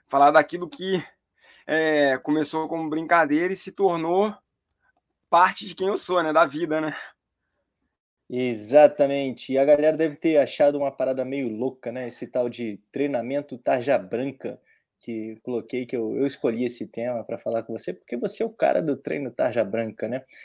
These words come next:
Speaker 2: E trazer um pouco pro pessoal, porque o esporte é muito bom,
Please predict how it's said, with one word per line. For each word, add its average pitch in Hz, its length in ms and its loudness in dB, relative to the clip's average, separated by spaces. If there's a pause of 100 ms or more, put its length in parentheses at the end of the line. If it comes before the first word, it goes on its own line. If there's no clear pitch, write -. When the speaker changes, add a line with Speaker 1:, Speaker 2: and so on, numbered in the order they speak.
(400)
Speaker 2:
E 190 640 2
trazer 208 360 8
um 262 140 6
pouco 202 320 6
pro 175 160 -2
pessoal, 151 500 4
porque 165 560 0
o 196 120 0
esporte 190 1040 2
é 151 100 0
muito 175 260 -6
bom, 123 460 -4